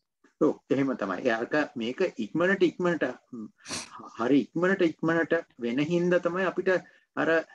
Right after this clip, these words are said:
තියෙන දෙයක් විදිහට පේන්නේ. දැන් අර බල්බ් එක, අ, පත් වෙනවා, ඔෆ් වෙනවා වුණාට අපිට පේන්නේ පත් වෙලාම තියෙන, අ, බල්බ් එකක් හැටියටනේ. ඒ වගේ මේ ක්‍රියාව හරි ඉක්මනට, ඉක්මනට වෙනවා.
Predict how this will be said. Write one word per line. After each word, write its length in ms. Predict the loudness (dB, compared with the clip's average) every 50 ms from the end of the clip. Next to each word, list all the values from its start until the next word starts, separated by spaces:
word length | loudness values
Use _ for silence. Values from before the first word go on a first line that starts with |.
| _ _ _
තියෙන 360 | -4 -2 -2 0 0 0 2
දෙයක් 220 | 2 2 2 0 -2
විදිහට 440 | -4 -2 0 0 2 2 2 2 4
පේන්නේ. 340 | 4 4 4 4 2 2 -2
දැන් 220 | -2 -2 -4 -2
අර 120 | -2 -2 -4 -4 -4 -4
බල්බ් 400 | -2 -2 0 0 0 2 2 2
එක, 160 | 2 4 2 0 0 -2 _ _ _ _ _ _ _ _ _ _ _ _ _ _ _ _ _ _ _ -10
අ, 120 | -8 -6 -6 -6 -6 -8 -8 -12 _ _ _ _ _ -6
පත් 260 | -4 -4 -4 -2 0 4
වෙනවා, 360 | 4 4 4 4 4 2 2
ඔෆ් 200 | 2 0 -2 -2
වෙනවා 380 | 0 2 2 4 4 2 0 -2 -4 -8 _ -18 -16 -14 -10
වුණාට 440 | -6 -4 -2 0 0 0 0 0 -2
අපිට 280 | -2 -2 -2 -4 -6 -2
පේන්නේ 360 | 2 2 2 4 2 2 0
පත් 340 | 0 -2 -2 -2 _ 2 4
වෙලාම 280 | 4 4 4 2 0 -2 -2
තියෙන, 260 | -2 0 0 0 0 -2 -4 _ _ _ _ _ _ _ _ -6
අ, 80 | -2 0 0 2 2 2
බල්බ් 300 | 2 2 0 0 2 0
එකක් 260 | 0 0 0 -2 -2
හැටියටනේ. 500 | -4 -2 0 0 -2 0 -2 -4 -4 -6 _ _ _ _ _ -2
ඒ 200 | 2 4 4 6
වගේ 440 | 6 4 2 2 0 0 2 2 2 2 0 -4 _ _ _ _ _ -8
මේ 260 | -4 -2 -2 -2 -2
ක්‍රියාව 500 | 0 2 2 2 4 2 0 0 0 0 0 -2 -2 -4 -6 -10
හරි 240 | -10 -4 0 2 2
ඉක්මනට, 420 | 2 0 -2 0 0 0 2 2 2
ඉක්මනට 480 | 0 0 0 0 0 0 0 _ -4 0
වෙනවා. 420 | 2 2 4 4 2 2 2